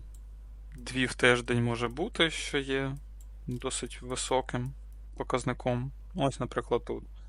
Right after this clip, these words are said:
м, у нас був свіп, ми сформували лонг-тренд, почали формувати, в шістнадцять тридцять рівно ми знімаємо ліквідність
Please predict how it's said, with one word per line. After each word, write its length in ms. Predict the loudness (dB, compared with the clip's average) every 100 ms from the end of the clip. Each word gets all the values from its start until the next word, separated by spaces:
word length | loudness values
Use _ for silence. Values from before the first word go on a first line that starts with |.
| -14 -14 -12 -4
м, 360 | 0 0 0 -2
у 180 | 0 2
нас 180 | 2
був 320 | -2 -4 -4 -6 -12 -14 -14 -14 -14 -14 -10
свіп, 320 | -4 0 0 0
ми 320 | 2 2 2 -2 -8
сформували 680 | -6 -4 -2 0 4 6 8
лонг-тренд, 600 | 6 4 2 2 4 4
почали 400 | 2 2 2 0
формувати, 560 | 2 2 4 2 0
в 40 | -2
шістнадцять 480 | -2 2 2 2 0
тридцять 480 | 2 2 0 -4
рівно 380 | 0 2 2 2
ми 260 | 2 2 2
знімаємо 600 | 2 2 2 2 0 -2
ліквідність 720 | -4 -2 0 2 0 -2